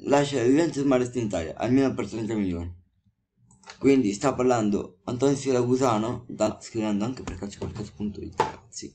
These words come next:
incredibile. Complimenti. Massimiliano potrebbe perdere uno dei su-, l'addio di Paolo Dybala, corteggiato da Inter Roma, ha saltificato il campionato.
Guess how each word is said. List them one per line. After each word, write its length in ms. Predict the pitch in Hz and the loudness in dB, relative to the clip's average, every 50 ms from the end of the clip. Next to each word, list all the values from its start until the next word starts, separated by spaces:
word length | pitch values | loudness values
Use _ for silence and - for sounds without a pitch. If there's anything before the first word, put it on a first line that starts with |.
| _ - | _ -12
incredibile. 680 | 107 113 - 98 90 85 90 82 85 - - - - _ _ _ _ _ _ _ _ _ _ _ _ - _ _ _ | -12 -10 -8 -8 -8 -8 -10 -12 -12 -12 -14 -16 -20 _ _ _ _ _ _ _ _ _ _ _ _ -20 _ _ _
Complimenti. 680 | _ - 113 113 104 101 92 82 76 76 - - - - _ _ _ _ _ _ _ _ _ _ _ _ _ - - - - - - - - - - - _ _ _ _ _ _ - _ _ _ _ _ _ _ _ _ _ _ _ _ _ _ _ _ _ _ 320 _ _ _ _ _ _ _ _ _ _ _ _ _ _ _ _ - - | _ -8 -6 -4 -2 -4 -4 -4 -6 -10 -12 -14 -14 -14 _ _ _ _ _ _ _ _ _ _ _ _ _ -4 -4 -4 -4 -8 -10 -10 -10 -10 -10 -14 _ _ _ _ _ _ -20 _ _ _ _ _ _ _ _ _ _ _ _ _ _ _ _ _ _ _ _ _ _ _ _ _ _ _ _ _ _ _ _ _ _ _ _ -10 -2
Massimiliano 600 | - 143 147 143 147 170 170 180 185 180 170 151 | 0 0 0 2 2 4 6 6 8 6 6 4
potrebbe 380 | 156 - 143 143 135 139 143 | 2 2 2 2 4 4 4
perdere 320 | 143 165 160 156 147 135 92 | 4 4 4 6 6 4 4
uno 220 | 135 160 160 156 | 4 2 2 4
dei 120 | 139 139 | 2 2
su-, 160 | 139 - - - _ _ _ _ _ _ _ _ _ - - - _ _ _ _ _ _ _ _ _ _ - - | 0 -2 -10 -16 _ _ _ _ _ _ _ _ _ -20 -20 -20 _ _ _ _ _ _ _ _ _ _ -12 2
l'addio 320 | - 139 143 147 170 180 | 6 6 6 8 6 6
di 120 | 175 160 | 4 4
Paolo 280 | 139 147 147 143 139 131 | 6 6 8 8 8 6
Dybala, 680 | 120 120 117 120 110 113 110 107 113 120 117 - _ _ _ _ _ _ _ _ _ _ | 4 -4 -4 -2 2 4 4 4 4 2 -2 -6 _ _ _ _ _ _ _ _ _ _
corteggiato 520 | - 117 123 113 127 127 117 113 107 98 104 | -2 0 0 4 4 2 2 2 0 0 0
da 100 | 104 117 | -2 0
Inter 220 | 120 120 123 117 | 0 0 0 2
Roma, 300 | 107 104 101 92 - - | 2 2 0 0 -4 -4
ha 120 | - 101 120 | -6 -6 -4
saltificato 420 | 127 127 104 90 85 - 82 80 | -2 -4 -4 -4 -8 -8 -10 -8
il 60 | 78 | -6
campionato. 680 | 95 101 101 127 131 135 131 131 - 139 131 - - | -6 -4 0 2 4 4 4 4 2 -2 -2 -2 -8